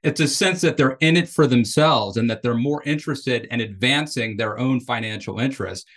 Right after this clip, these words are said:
than they are in serving our country. But our founders were very worried about this type of problem. They looked to Greece, they looked to Rome,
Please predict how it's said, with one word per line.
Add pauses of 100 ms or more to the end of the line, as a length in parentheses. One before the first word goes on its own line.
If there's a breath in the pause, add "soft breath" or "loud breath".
(320 soft breath)
than
they
are
in
serving
our
country. (460 loud breath)
But
our
founders
were
very
worried
about (140)
this
type
of
problem.
They
looked
to
Greece,
they
looked
to
Rome,